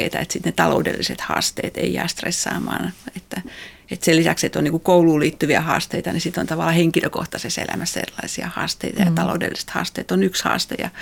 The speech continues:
Speaker 1: mun mielestä on nyt tärkeä tekijä, että se, se haaste puuttuu, että totta kai niinku sillä voi olla niinku positiivisiakin seurauksia jonkun nuoren kannalta, ettei tarvitse sitä miettiä.
Speaker 2: Mm.
Speaker 1: Että siinä mielessä mä oon iloinen siitä uudistuksesta, mutta siihen liittyy monia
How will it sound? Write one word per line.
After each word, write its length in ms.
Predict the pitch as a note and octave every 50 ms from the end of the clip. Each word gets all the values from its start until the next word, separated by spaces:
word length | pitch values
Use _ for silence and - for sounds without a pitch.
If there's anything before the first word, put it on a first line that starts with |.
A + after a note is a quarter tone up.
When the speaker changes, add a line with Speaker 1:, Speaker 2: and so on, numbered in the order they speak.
| - - - - - - -
Speaker 1:
mun 120 | - -
mielestä 280 | - - F3 - - E3
on 60 | D#3+
nyt 140 | E3 E3 -
tärkeä 360 | - - - F3 - - D#3 E3
tekijä, 340 | - E3+ - - - -
että 180 | - F3 - F3
se, 280 | E3+ - - F3 F3 - - - - - - -
se 180 | - - - G#3+
haaste 440 | F3+ - F3 F3 E3 E3 - - F3+ - -
puuttuu, 540 | - - - - - - - - - - -
että 240 | - - - - - -
totta 200 | - - - - -
kai 100 | - - -
niinku 340 | - F#3+ F#3+ - - G3+ G3+ - - - _ - _ _ - - - - - - - - - -
sillä 140 | - - - - -
voi 80 | - - -
olla 120 | F3 F3 E3+
niinku 220 | F3 F3 - F#3
positiivisiakin 760 | - F#3 F3 F3 E3 - - - E3 - - - - - F3
seurauksia 560 | - - - - - - F3 - - - -
jonkun 280 | - - F3 - - -
nuoren 280 | - - - - -
kannalta, 420 | - - - - - - - - -
ettei 200 | - - - -
tarvitse 260 | E3+ E3 - - F#3
sitä 260 | - - F3 F3 F3
miettiä. 500 | F3+ - - F3 - - - - - F3+ - - _ - -
Speaker 2:
Mm. 180 | F#3 F3+ E3+ D#3+
Speaker 1:
Että 120 | F3 F3 - -
siinä 260 | - - F#3 F3+ -
mielessä 300 | - - - - - -
mä 40 | -
oon 80 | - -
iloinen 320 | - - - - - F3
siitä 220 | - - - -
uudistuksesta, 680 | D#3 D3+ D#3 F3 - - - - - - F3+ - - -
mutta 300 | - F2+ F3+ - - - - - - - - - - - - - - - - -
siihen 220 | - - - E3 G3+
liittyy 220 | A3 A3 - -
monia 280 | F#3 - - - E3